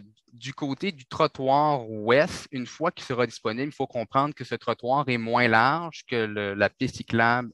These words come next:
existante. Donc, pour assurer un passage sécuritaire, là, disons, euh, par exemple, de deux cyclistes, euh, à sens inverse, il y aura des panneaux d'afficha-, d'affichage installés pour que, pour qu'il y ait une descente de vélo lorsque les usagers vont vouloir circuler,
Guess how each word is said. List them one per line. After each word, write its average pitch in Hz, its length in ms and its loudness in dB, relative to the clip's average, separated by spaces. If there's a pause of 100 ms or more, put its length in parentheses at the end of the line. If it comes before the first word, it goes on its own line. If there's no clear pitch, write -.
existante. 120 840 -4 (420)
Donc, 117 220 -2
pour 117 160 -2
assurer 123 400 2
un 135 100 0
passage 131 540 0
sécuritaire, 131 760 0
là, 120 140 -2
disons, 107 300 -8
euh, 101 420 -2
par 101 140 0
exemple, 110 340 -4
de 107 80 -8
deux 104 160 -10
cyclistes, - 640 -6 (340)
euh, 104 140 2
à 107 140 2
sens 127 260 -2
inverse, 110 480 -4 (340)
il 107 80 -6
y 107 40 2
aura 120 180 2
des 131 100 2
panneaux 120 360 -2
d'afficha-, 117 500 0
d'affichage 120 600 -2
installés 110 480 -4
pour 120 360 -12
que, 107 340 -4 (100)
pour - 140 -14
qu'il 120 140 -8
y 123 40 -2
ait 120 40 -2
une 107 100 -8
descente 120 400 0
de 110 80 -6
vélo 107 340 -2 (380)
lorsque 107 280 -6
les 101 180 -2
usagers 101 380 -4
vont 107 140 -8
vouloir 101 460 -6
circuler, 110 640 -10